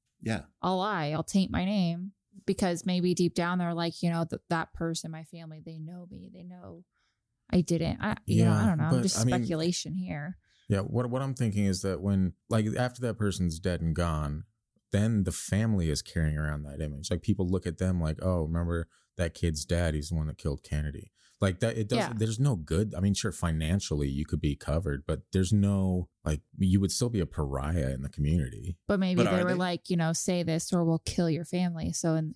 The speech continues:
Speaker 2: in
Speaker 3: Well,
Speaker 2: their
Speaker 3: that,
Speaker 2: eyes,
Speaker 3: yeah,
Speaker 2: they're
Speaker 3: for
Speaker 2: like,
Speaker 3: sure.
Speaker 2: you know, "Well, either live or die,"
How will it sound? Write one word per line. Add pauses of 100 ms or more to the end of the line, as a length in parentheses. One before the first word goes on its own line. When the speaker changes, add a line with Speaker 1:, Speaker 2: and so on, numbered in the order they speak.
Speaker 2:
in
Speaker 3:
Well,
Speaker 2:
their
Speaker 3:
that,
Speaker 2:
eyes,
Speaker 3:
yeah,
Speaker 2:
they're
Speaker 3:
for
Speaker 2:
like,
Speaker 3:
sure.
Speaker 2:
you
know,
"Well, (180)
either
live (400)
or
die,"